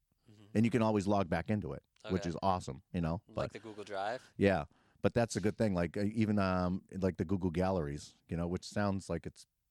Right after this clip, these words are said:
Speaker 2: something dirty. Yeah, Google
Speaker 1: Mm-hmm.
Speaker 2: Gallery,
Speaker 1: I'm sure you
Speaker 2: you
Speaker 1: have
Speaker 2: know?
Speaker 1: a lot of Google
Speaker 2: <laughs>
Speaker 1: Galleries. <laughs>
Speaker 2: Yeah. So, but yeah, no, you, you're right. Every time you go through a phone, and we've actually, we've had the discussion with Matt,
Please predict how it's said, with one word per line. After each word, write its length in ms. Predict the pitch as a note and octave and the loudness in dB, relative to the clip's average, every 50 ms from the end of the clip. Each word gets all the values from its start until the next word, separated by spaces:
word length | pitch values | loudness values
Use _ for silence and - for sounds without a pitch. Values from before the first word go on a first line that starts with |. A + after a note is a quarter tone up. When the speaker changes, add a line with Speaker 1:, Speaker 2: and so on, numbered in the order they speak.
| - _ _ - - _ _ _ _ _ _ _ _ _ | -20 _ _ -20 -20 _ _ _ _ _ _ _ _ _
Speaker 2:
something 260 | - G#2 F2 F#2+ E2 | -8 -6 -4 -4 0
dirty. 360 | D#2+ F#2+ F#2 E2 D2+ D2+ F2 - F2 - - - | 2 2 2 2 0 -4 -8 -12 -18 -20 -8 -6
Yeah, 180 | G#2+ G#2+ F#2+ D#2 - _ _ _ _ | -4 -4 -4 -6 -8 _ _ _ _
Google 220 | G#2 G#2+ A2 G2 | -8 -6 -6 -6
Speaker 1:
Mm-hmm. 100 | D#2+ D2+ | -4 -4
Speaker 2:
Gallery, 180 | C#2+ C#2 C#2 C#2+ | -6 -4 -4 -6
Speaker 1:
I'm 60 | C#2+ C#2+ | -6 -6
sure 100 | D2 A#2 | -6 -6
you 80 | A2+ A2+ | -2 0
Speaker 2:
you 40 | F#2 | 2
Speaker 1:
have 80 | F#2+ F#2+ | 2 2
Speaker 2:
know? 40 | G2 | 2
Speaker 1:
a 20 | |
lot 140 | A2 A#2 A#2 | 0 -2 -4
of 60 | G#2 | -6
Google 200 | G#2+ G2+ G2+ F#2+ | -10 -10 -10 -8
Speaker 2:
<laughs> 100 | - - | -2 2
Speaker 1:
Galleries. 360 | - - - - C#5 G#4+ - | 2 2 2 2 -4 0 2
<laughs> 120 | G4+ E4 A#3 | 2 4 4
Speaker 2:
Yeah. 140 | D#4 D4+ C#4 - - - C#3 - - - - G#3 - - | 4 0 0 -2 -4 -8 -8 -6 -8 -4 -2 -2 -2 4
So, 280 | - D3 B2+ B2 A#2 - - - - _ | 4 6 6 6 4 0 -4 -18 -18 _
but 160 | - B2+ C3+ D3 | 2 2 4 4
yeah, 160 | F#3 F#3 B2+ | 4 4 4
no, 240 | C3 D#3+ B2+ G#2 F#2+ | 4 4 2 2 2
you, 220 | G#2 G2+ G#2+ G#2 | 0 0 2 2
you're 180 | A#2+ B2 A2+ G#2+ | 2 2 2 2
right. 260 | A2+ E3 F3+ E3 - - - - - _ _ | 4 2 2 0 -2 -6 -14 -20 -20 _ _
Every 160 | A2+ A#2 C3 C3 | 2 2 2 2
time 200 | - E3 D3 C#3 | 2 2 2 2
you 60 | B2+ | 2
go 140 | C3 C3 B2+ | 2 2 0
through 140 | - A#2+ G#2+ | 2 0 -2
a 20 | |
phone, 280 | F#2+ - D3 D#3+ A#2 E2+ | 0 0 -2 -2 0 2
and 140 | F#2+ G#2+ A#2 | 2 4 4
we've 140 | C#3 D#3+ F#3 | 4 6 4
actually, 300 | G3 F3+ - E3 D3 B2 | 4 4 2 2 2 2
we've 200 | - A2+ A#2+ B2+ | 2 2 4 4
had 140 | D3 C#3+ | 4 2
the 80 | C3 C3 | 2 -2
discussion 480 | A2 B2+ A2+ - - A2+ A2 - A#2+ G#2+ | -2 -2 -6 -2 0 0 0 2 2 2
with 100 | F#2+ - | 2 2
Matt, 300 | E2+ F2 F2 F#2 A2+ | 2 2 2 2 -2